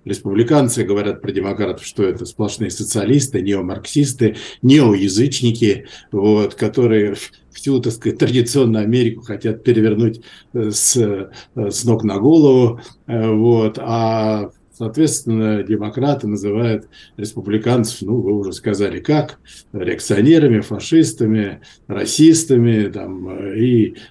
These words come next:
так далее и тому подобное, вот, которые, так сказать, хотят, э, угробить, э, Америку и помешать ей развиваться.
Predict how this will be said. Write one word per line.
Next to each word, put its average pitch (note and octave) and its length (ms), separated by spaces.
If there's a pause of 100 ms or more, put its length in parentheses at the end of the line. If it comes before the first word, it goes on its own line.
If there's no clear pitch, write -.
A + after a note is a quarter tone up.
так G2 180
далее G#2+ 240
и - 40
тому G2+ 220
подобное, C3 680 (640)
вот, A2+ 240
которые, A#2+ 580
так A2 160
сказать, - 260
хотят, A#2+ 560
э, G2+ 220
угробить, A2+ 800 (280)
э, G2+ 440
Америку C3 680
и B2+ 300
помешать A2+ 580
ей G#2+ 100
развиваться. G2 640